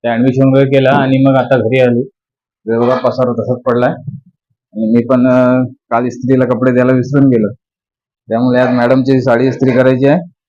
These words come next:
माझे कपडे झाले इस्त्री, मॅडमची साडी इस्त्री करायची आहे. बघा, इकडे पडले.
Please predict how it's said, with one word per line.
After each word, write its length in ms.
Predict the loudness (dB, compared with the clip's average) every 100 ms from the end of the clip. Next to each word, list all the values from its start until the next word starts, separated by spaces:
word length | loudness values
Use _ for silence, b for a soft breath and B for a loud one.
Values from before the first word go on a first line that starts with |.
| _ _ _ _ _
माझे 220 | -6 -2
कपडे 260 | -2 0 0
झाले 200 | 0 -2
इस्त्री, 320 | -4 -2 -2 -2 -14 _ _ _ _ _ _ _ _ _ _ _ _ _ _ _ _ _ -2
मॅडमची 340 | 0 0 0 -2
साडी 240 | -2 -2
इस्त्री 240 | -4 -2
करायची 300 | 0 0 0
आहे. 100 | -2
बघा, 160 | 0 -2
इकडे 180 | -2 -2
पडले. 260 | -2 -4